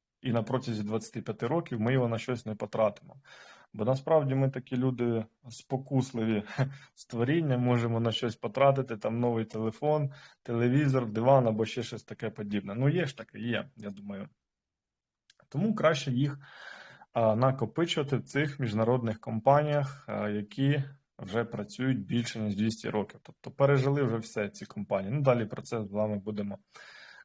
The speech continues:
говорити. І я рекомендую, до речі, всім накопичувати, якщо на довгий термін,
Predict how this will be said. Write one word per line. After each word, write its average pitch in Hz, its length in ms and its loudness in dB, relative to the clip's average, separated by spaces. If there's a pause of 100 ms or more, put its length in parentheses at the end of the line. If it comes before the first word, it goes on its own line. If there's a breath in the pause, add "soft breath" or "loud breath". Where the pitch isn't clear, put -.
(100)
говорити. 113 540 2 (360 loud breath)
І 131 120 -2 (280)
я 151 160 8
рекомендую, 135 640 2
до 120 160 0
речі, 123 280 0
всім 151 580 -4
накопичувати, 123 840 -2
якщо 110 420 -2
на 107 100 0
довгий 104 320 -2
термін, 143 480 0